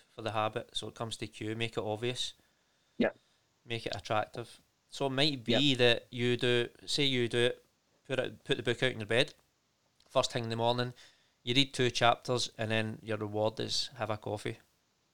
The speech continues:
Speaker 1: I mean, I know even with watching your social media, I know that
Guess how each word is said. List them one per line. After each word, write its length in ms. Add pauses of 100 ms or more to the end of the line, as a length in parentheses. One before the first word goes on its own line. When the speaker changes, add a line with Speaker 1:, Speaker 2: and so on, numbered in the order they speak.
(120)
Speaker 1:
I 60
mean, 160
I 140
know 420 (280)
even 260
with 100
watching 420
your 120
social 360
media, 420
I 20
know 200
that 200